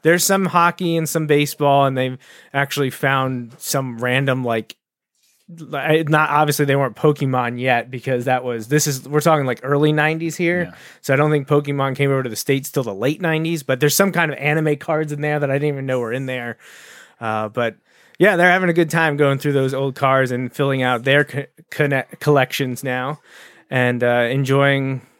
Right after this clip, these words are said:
Speaker 1: as much as we can this Dolphins-Bills game here, as it's turned into what I kind of expected it would turn into. So,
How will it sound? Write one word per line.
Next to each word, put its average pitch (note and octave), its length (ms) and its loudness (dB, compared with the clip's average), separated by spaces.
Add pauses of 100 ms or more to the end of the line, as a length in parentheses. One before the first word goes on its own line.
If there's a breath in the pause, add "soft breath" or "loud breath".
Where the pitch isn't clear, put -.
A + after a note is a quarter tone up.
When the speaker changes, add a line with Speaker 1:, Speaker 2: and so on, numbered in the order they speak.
(160)
Speaker 1:
as C3+ 220 -6
much D#3+ 240 2
as D#3 80 -4
we C#3 100 -4
can C#3+ 380 0
this A#2+ 160 -6
Dolphins-Bills C#3 760 0
game A2+ 280 -6
here, A#2 320 -8
as A2+ 320 -8 (180 loud breath)
it's C#3+ 220 0
turned F#3+ 260 4
into D#3 220 0
what C#3+ 160 0
I C3+ 80 0
kind D3 240 0
of B2+ 100 -2
expected A#2+ 840 -2
it D3+ 100 2
would B2+ 220 0
turn C3 240 2
into. A2 480 0
So, G#2+ 420 -6